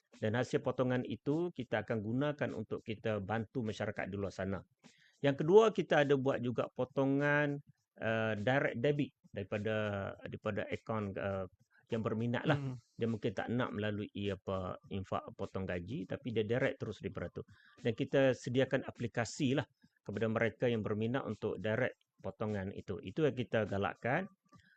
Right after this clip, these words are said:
Speaker 1: Yang ketiga, kita juga approach korporat dan badan-badan agensi kerajaan, ah, badan-badan apa, bank-bank, eh, yang mana berminat untuk sama-sama dengan yapim bagi melaksanakan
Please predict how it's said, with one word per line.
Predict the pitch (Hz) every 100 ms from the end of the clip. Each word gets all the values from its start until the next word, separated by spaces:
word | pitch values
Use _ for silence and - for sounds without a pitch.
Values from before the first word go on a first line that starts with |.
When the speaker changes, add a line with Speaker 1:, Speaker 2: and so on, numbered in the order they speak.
| - 123
Speaker 1:
Yang | 131 127
ketiga, | 131 143 160 170
kita | 143 156
juga | 131 127 113 -
approach | 120 - 143 156 -
korporat | - 117 123 127 131 131 -
dan | 113 107
badan-badan | 113 110 113 110 110
agensi | 104 107 110 - -
kerajaan, | 110 101 110 - 113 113 113 110 _ - - _ -
ah, | 196 196 98
badan-badan | 95 110 113 110 113 110 110 107
apa, | 107 - 104
bank-bank, | 101 117 113 104 117 117 117 117 -
eh, | 98 95 101
yang | 113
mana | 131 160 147
berminat | 127 120 113 107 110 156 - _ _ _ _ _ _ -
untuk | 127 123 - 147 147 - -
sama-sama | 131 135 135 - 143 156 160 135
dengan | 123 123
yapim | 120 117 - 147 208 240 - _ _ _ _
bagi | 123 120 135
melaksanakan | 127 127 - - 127 139 147 170 147 - 131 87